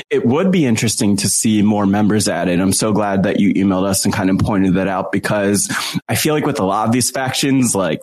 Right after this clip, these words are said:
they, they could, I think they would all benefit from, like,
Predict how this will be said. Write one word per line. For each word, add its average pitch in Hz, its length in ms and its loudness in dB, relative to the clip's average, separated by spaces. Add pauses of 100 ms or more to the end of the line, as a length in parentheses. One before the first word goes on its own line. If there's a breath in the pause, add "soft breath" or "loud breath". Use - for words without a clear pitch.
they, 123 240 2 (360)
they 117 420 -4 (100)
could, 139 680 0 (380)
I 139 60 -4
think 202 180 0
they 196 100 0
would 165 160 0 (100)
all 120 300 0
benefit 110 460 -2
from, 107 120 0
like, 90 200 -2